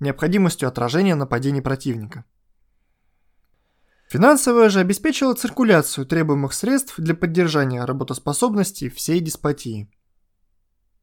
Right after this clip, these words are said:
Третье – это агрессивный характер древневосточных деспотий.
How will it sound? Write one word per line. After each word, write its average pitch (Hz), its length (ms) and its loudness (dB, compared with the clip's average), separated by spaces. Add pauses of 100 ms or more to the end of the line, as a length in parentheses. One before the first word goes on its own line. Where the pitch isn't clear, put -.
Третье – 240 580 2
это 254 220 0
агрессивный 175 580 2
характер 151 460 0
древневосточных 135 800 -2
деспотий. 135 580 -6